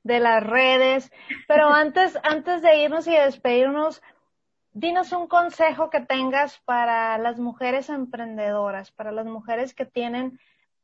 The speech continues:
Speaker 1: pues, cualquier carrera, pero que desean empezar a comunicar en sus redes sociales. ¿Qué les recomendarías?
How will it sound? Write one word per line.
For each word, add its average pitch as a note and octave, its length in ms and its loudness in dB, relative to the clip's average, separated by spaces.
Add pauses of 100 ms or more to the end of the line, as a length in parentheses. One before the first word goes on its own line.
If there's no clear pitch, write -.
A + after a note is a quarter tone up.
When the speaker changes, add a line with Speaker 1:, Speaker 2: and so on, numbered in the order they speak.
(100)
Speaker 1:
pues, - 340 -8
cualquier C#4 500 -2
carrera, C#4+ 600 -2
pero B3 240 -6
que B3 120 -8
desean A#3+ 560 -8 (180)
empezar B3 500 -4
a C4 120 -6
comunicar A#3 680 -8
en C4 140 -8
sus A3+ 200 -16
redes A3 280 -6
sociales. G#3+ 480 -10
¿Qué B3 120 -8
les C4+ 160 -4
recomendarías? A3 1040 -10